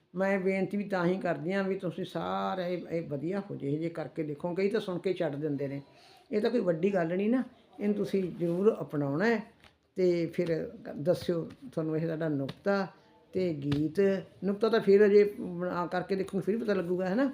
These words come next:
ਤੇ ਸਾਡਾ ਗੀਤ ਕਿਹੋ ਜਿਹਾ ਲੱਗਿਆ, ਲਾਈਕ, ਕੁਮੈਂਟ, ਸ਼ੇਅਰ ਕਰਨਾ ਨਾ ਭੁੱਲਿਓ।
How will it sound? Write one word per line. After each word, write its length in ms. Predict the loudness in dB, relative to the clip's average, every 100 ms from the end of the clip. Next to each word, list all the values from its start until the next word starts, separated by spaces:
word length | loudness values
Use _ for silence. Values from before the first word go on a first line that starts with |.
| -6 -20 -20 _ _
ਤੇ 200 | -2 0
ਸਾਡਾ 200 | -2 -4
ਗੀਤ 220 | -2 -4
ਕਿਹੋ 240 | -2 -2 -2
ਜਿਹਾ 120 | -2
ਲੱਗਿਆ, 340 | -4 -2 -4 -6 -14 -20 -10 -4
ਲਾਈਕ, 200 | -2 -2
ਕੁਮੈਂਟ, 280 | -4 -4
ਸ਼ੇਅਰ 360 | -2 -2 -2 -4 -10 -8
ਕਰਨਾ 280 | -6 -4 -4
ਨਾ 280 | -6 -6 -6
ਭੁੱਲਿਓ। 320 | -4 0 -2